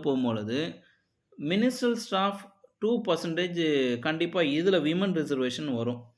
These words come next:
அப்போ இந்த விமன் ரிசர்வேஷன்ல வரும் பொழுது, மினிஸ்ட்ரல் ஸ்டாஃப்ல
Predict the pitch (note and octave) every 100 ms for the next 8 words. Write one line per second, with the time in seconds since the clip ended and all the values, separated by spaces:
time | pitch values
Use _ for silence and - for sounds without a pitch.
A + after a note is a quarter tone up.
0 | - C#3 F3+ E3 D#3+ F#3+ A#3 G#3+ F3 F3
1 | E3+ D#3+ D#3+ D3 C#3 B2+ C3+ C#3+ B2 G#2
2 | G#2+ C#3+ F3 - - - _ _ _ _
3 | - E3+ A#3+ - A3 G#3 F#3 F3+ F3